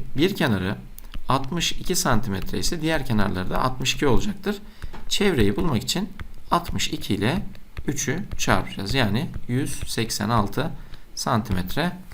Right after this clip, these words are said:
olacaktır. Evet, geçelim bunda. Ön sayfayı bitirdik. Sayfa iki yüz doksana geldik.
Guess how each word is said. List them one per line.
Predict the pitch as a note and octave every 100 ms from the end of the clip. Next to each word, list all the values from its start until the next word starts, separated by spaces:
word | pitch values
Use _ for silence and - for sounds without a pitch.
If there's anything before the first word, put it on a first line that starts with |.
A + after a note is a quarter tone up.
| -
olacaktır. | A2 F#2+ - - - - - - - - - - - - - - -
Evet, | - -
geçelim | - - C#3+ G2
bunda. | F#2 G2+ E3 - - - - - - - - - - - - - - - - - - - - - - - - - - - - - - -
Ön | C#3 C3
sayfayı | - G2 F2+ F#2
bitirdik. | A2 B2+ A2 B2+ -
Sayfa | - G#2 -
iki | - -
yüz | F#2 F#2
doksana | F#2+ - -
geldik. | A2+ B2 A2+ A#2 -